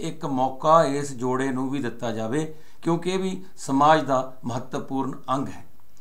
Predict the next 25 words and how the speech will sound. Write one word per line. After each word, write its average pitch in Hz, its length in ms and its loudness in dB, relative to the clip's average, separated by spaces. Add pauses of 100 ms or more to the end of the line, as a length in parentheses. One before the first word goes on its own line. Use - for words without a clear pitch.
(280)
ਤੇ 165 60 0
ਆਮ 214 200 10
ਆਦਮੀ 233 260 12
ਪਾਰਟੀ 190 360 6
ਦੇ 190 140 0
ਇਸ - 240 -2 (920)
ਨਵੇਂ 131 440 4
ਤਜਰਬੇ 175 440 4
ਤੇ 170 140 -2
ਸ਼ਲਾਘਾਯੋਗ 147 840 2
ਕਦਮ 135 280 0
ਦੇ 131 140 -2
ਨਾਲ 135 380 6
ਮਾਨਸਾ 131 580 2
ਦੇ 135 140 -2 (100)
ਇਸ 131 160 -2
ਵਾਰਡ 127 280 2
ਦਾ 127 140 0
ਚੋਣ 127 340 0
ਮੁਕਾਬਲਾ 127 420 2
ਬੜਾ 135 160 -2
ਦਿਲਚਸਪ 120 500 -2
ਹੋ 160 100 4
ਗਿਆ 165 160 8
ਹੈ, 180 280 2